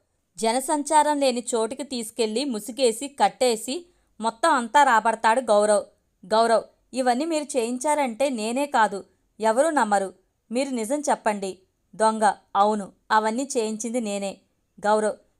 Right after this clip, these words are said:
మీరు సంఘంలో ఇంత పెద్దవారుగా చలామణి అవుతున్నారు, మీకెందుకు అంత అవసరం ఇదంతా చేయించడానికి?" దొంగ, "సంఘంలో పేరు మాత్రమే ఉంది, కానీ అనుకున్నంత ఆస్తి లేదు. నాతో ఉన్న వాళ్ళందరూ పేరుతో పాటు ఆస్తిపాస్తులు సంపాదించారు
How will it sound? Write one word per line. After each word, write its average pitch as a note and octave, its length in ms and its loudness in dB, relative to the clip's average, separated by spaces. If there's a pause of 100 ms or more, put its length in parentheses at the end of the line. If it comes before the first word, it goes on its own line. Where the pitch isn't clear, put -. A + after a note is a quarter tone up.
(100)
మీరు C#4+ 140 -4
సంఘంలో C4+ 460 0
ఇంత C4+ 180 -4
పెద్దవారుగా C4 640 2
చలామణి A#3+ 460 0
అవుతున్నారు, G#3 680 -2 (360)
మీకెందుకు C#4 500 -2
అంత C#4 220 0
అవసరం B3 420 -2 (200)
ఇదంతా A#3 340 -2
చేయించడానికి?" A#3 880 -4 (480)
దొంగ, A3 320 2 (380)
"సంఘంలో C#4 480 0
పేరు B3 320 -2
మాత్రమే B3+ 400 -2
ఉంది, G#3 420 -4 (320)
కానీ A#3+ 180 2
అనుకున్నంత A#3+ 580 -2
ఆస్తి G#3+ 320 -2
లేదు. G#3 360 -2 (360)
నాతో A3+ 320 0
ఉన్న C4+ 240 2
వాళ్ళందరూ A#3+ 600 2
పేరుతో A#3+ 480 -2
పాటు A3 320 0
ఆస్తిపాస్తులు A#3 720 -2
సంపాదించారు G#3 920 0